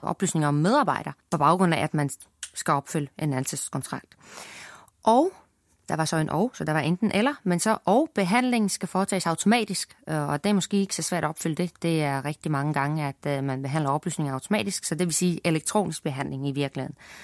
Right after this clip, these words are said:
øh, på computer og med videre. Og det, hvad man så kan få udleveret,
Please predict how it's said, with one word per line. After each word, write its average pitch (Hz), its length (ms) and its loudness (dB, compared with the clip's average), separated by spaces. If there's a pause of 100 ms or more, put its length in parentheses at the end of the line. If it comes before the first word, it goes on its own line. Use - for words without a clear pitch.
(340)
øh, 135 120 -6 (160)
på 165 80 0
computer 175 440 2 (260)
og 151 240 -4
med 160 100 2
videre. 139 280 -2 (1200)
Og 196 240 4
det, 269 140 4
hvad 269 100 2
man 226 240 4
så - 180 -2
kan - 280 -2 (440)
få - 240 -2
udleveret, 196 640 2